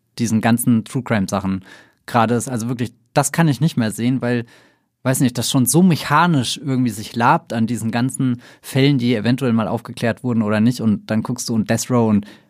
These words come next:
merkst auf einmal, das ist ein komplett anderes Kaliber, wie man, oder was, was dann noch so alles drinne steckt an,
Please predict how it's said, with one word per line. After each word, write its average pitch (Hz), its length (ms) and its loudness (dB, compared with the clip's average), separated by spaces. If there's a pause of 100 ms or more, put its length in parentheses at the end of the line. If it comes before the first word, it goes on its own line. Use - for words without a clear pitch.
merkst 110 220 0
auf 101 140 -6
einmal, 104 320 2
das - 240 -10
ist - 160 -6
ein 101 380 0
komplett 104 360 -6
anderes 101 440 -4 (160)
Kaliber, 110 520 0
wie 104 100 0
man, 101 560 2 (640)
oder 117 240 2
was, 117 240 -2
was - 160 -2
dann 120 120 4
noch 113 140 2
so 117 140 -2
alles 90 260 -4 (240)
drinne 104 440 0 (100)
steckt - 500 -6
an, 101 360 2